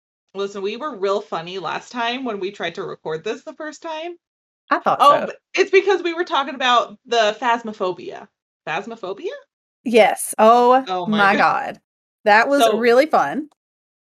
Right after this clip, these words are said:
Speaker 1: So Amanda and I were like, "Screw this, we're not recording tonight." And so instead we still recorded, but we just played Phasmophobia together.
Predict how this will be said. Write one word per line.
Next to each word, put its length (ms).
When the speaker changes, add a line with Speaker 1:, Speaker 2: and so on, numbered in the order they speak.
Speaker 1:
So 400
Amanda 320
and 140
I 480
were 180
like, 320
"Screw 280
this, 380
we're 140
not 180
recording 460
tonight." 560
And 140
so 180
instead 420
we 80
still 260
recorded, 560
but 200
we 140
just 200
played 260
Phasmophobia 720
together. 480